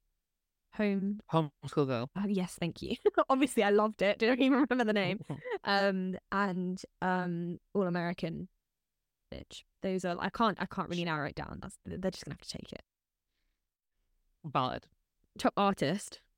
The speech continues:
Speaker 2: Okay. Okay. Well, mine's no surprise.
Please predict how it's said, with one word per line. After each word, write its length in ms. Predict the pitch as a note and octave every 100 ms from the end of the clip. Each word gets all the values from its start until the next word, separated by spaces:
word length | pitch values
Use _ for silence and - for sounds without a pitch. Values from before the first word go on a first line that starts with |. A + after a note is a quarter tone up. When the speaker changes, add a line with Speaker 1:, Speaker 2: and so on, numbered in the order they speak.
| _ _ -
Speaker 2:
Okay. 460 | E3 E3+ C#3 C3 - - _ _ _ _ _ _ -
Okay. 680 | F3+ F3+ - D3 C3 A#2+ -
Well, 280 | C3+ C#3+ C#3
mine's 420 | C#3+ D#3 D3+ D3+
no 80 | C#3
surprise. 600 | C#3+ - B2 F#2 C2+